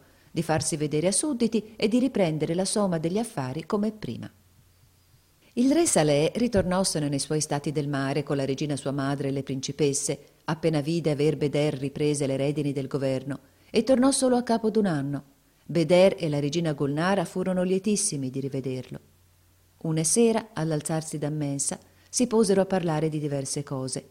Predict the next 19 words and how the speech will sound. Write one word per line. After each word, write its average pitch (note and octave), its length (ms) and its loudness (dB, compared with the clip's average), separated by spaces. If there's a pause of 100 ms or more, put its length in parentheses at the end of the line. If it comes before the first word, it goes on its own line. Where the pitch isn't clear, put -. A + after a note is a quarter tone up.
(520)
Insensibilmente, D#3 1300 0 (240)
il A3 180 2
re C4+ 120 8
Saleh A#3+ 360 2
entrò F3 260 0
a F3 60 4
far F3 240 -2
le F3 100 2
lodi F3 300 2
del D#3 180 2
re D#3 160 0
suo E3 160 -6
nipote D#3+ 720 -4
e G3 140 0
dichiarò A3+ 420 0
alla D#3+ 180 0
regina F3 340 -2
sua F3+ 160 -4
sorella E3+ 480 0